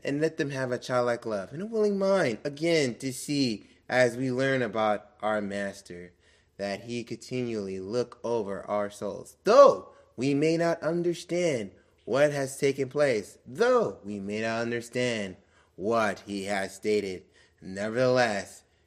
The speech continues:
everything that he's done is for our good. It's in Christ's holy and precious name we pray. Amen. Now, as customary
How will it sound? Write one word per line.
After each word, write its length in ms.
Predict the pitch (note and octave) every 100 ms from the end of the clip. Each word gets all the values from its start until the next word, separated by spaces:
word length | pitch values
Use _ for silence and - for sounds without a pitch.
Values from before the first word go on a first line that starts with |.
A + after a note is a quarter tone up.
| _ -
everything 520 | F#2+ G#2+ A2+ A#2+ A2+
that 100 | A2
he's 240 | A#2+ G2+
done 340 | G#2 F#2+ F#2 E2
is 220 | F2+ -
for 280 | - E2 -
our 180 | E2+
good. 160 | E2+ - _ _ _ _
It's 100 | _
in 80 | E2
Christ's 420 | - - G2+ G2
holy 220 | - G#2 G2
and 100 | -
precious 300 | G#2+ G#2 G#2+
name 140 | G#2
we 100 | G#2
pray. 340 | - F#2 F#2 - _ _ -
Amen. 300 | - - G1+ _ _ _ _ _ _ - - _ _ _ _ _ _ _ _ _ _ _ _ _ _ _
Now, 340 | - C#3+ C#3+ - - _ _ _ _ - D3+
as 260 | D#3 -
customary 920 | - A3+ A3 G3 D3 A#2+ A#2+ D3+ F#3+